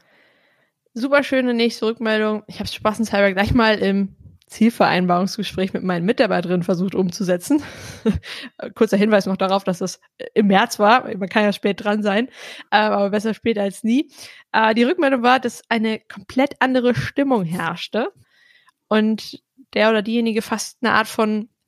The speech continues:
Begeisterung verspürt hat. Und das ist nichts anderes, habe ich eigentlich <laughs> eben schon durchgängig immer zu den, zu den Rückmeldungen gesagt. Ja, da entsteht immer eine Begeisterung, die uns dann anstecken kann.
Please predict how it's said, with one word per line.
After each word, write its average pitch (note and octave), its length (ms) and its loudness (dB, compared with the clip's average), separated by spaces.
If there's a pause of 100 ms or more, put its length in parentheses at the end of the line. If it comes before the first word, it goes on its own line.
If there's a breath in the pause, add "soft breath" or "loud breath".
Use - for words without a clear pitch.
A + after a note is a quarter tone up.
(160)
Begeisterung G#3 680 0
verspürt F3+ 560 -4
hat. - 120 -6
Und F#3+ 80 -6
das F#3+ 120 -4
ist G#3+ 220 -8
nichts G#3+ 180 -4
anderes, G#3 260 -2
habe G3+ 100 2
ich G#3 160 -4
eigentlich - 280 -4
<laughs> - 0 -
eben A#3 220 2
schon A3 220 0
durchgängig G#3+ 600 0
immer G#3 180 0
zu G#3 140 -6
den, G3+ 240 0 (320 loud breath)
zu - 100 -12
den F#3+ 140 2
Rückmeldungen G3 500 0
gesagt. G3 300 -2
Ja, B3 440 4
da G3+ 100 0
entsteht G#3 480 0
immer C4 180 -2
eine B3+ 140 0
Begeisterung, B3 920 0
die A#3 180 0
uns A#3 220 0
dann A3+ 280 2 (460 loud breath)
anstecken - 720 -2
kann. F3 480 -6